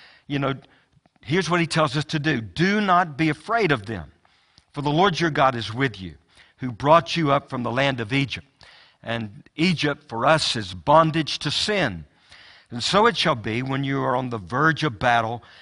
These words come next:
that the priest shall approach and speak to the people, and he shall say to them, 'Hear, O Israel.'" And I believe God is trumpeting His voice right now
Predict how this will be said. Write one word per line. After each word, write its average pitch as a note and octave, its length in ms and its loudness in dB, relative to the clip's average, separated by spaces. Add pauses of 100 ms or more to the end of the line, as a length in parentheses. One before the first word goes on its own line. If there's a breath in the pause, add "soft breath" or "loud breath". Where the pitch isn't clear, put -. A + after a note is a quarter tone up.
(220 loud breath)
that A#2 160 -8
the - 60 -8
priest F#3+ 360 -2
shall D3 240 0
approach D3+ 480 -4
and B2+ 140 -4
speak - 420 -4
to D3+ 100 -4
the B2+ 120 -4
people, D3 440 -4 (320 loud breath)
and B2+ 140 -2
he C#3+ 40 0
shall - 200 2
say E3+ 400 2
to D#3 140 4
them, G#2 320 -2 (240 loud breath)
'Hear, E3+ 600 2
O D#3 200 2
Israel.'" A#2+ 460 0 (460 soft breath)
And C3 80 -2
I D#3 60 6
believe D3+ 340 2
God D3+ 280 4
is A#2+ 200 -4 (440 loud breath)
trumpeting E3 840 -2
His C3+ 200 -2
voice A#2+ 560 -2
right D#3 320 2
now D3 420 -2